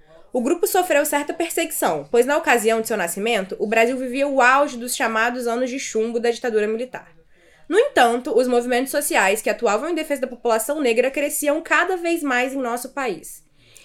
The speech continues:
E, finalmente, em mil novecentos e setenta e oito, inclusive, foi criado no Brasil o Movimento Negro Unido, que a gente conhece como o Movimento Negro Unificado também, que é o M N U.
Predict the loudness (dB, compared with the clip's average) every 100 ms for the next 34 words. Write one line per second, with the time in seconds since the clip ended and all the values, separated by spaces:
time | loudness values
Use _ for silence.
0 | -8 -4 0 2 2 2 0 0 0 2
1 | 0 -2 -4 -2 -2 0 0 2 0 -4
2 | -4 -2 0 2 2 0 -2 -4 0 0
3 | 2 2 2 2 2 2 2 2 -2 -2
4 | -12 _ 8 8 8 0 2 2 0 0
5 | 2 2 2 0 0 -2 -4 -8 -12 -20
6 | _ _ _ 0 2 2 0 -2 0 0
7 | -2 0 2 2 2 0 -2 2 2 4
8 | 2 0 -2 2 4 4 4 4 2 0
9 | -4 -2 2 2 2 2 2 2 0 2
10 | -2 -2